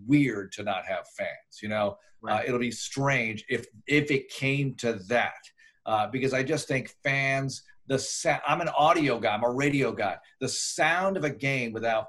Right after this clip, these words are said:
Speaker 1: fans. I've done basketball games for, you know, like, I was at,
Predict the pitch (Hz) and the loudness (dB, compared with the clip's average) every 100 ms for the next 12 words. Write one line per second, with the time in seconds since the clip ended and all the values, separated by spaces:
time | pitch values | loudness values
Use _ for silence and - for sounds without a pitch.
0 | - 117 107 - 175 190 196 156 139 147 | -2 -2 -2 0 0 4 2 4 2 2
1 | - 131 120 110 110 110 110 107 - 117 | 0 0 0 0 -4 -6 -6 -10 -8 -4
2 | 110 107 98 - _ - 135 101 101 104 | -2 -2 -4 -8 _ -4 0 2 0 -2
3 | - 117 120 123 107 123 | -4 -2 0 -2 0 0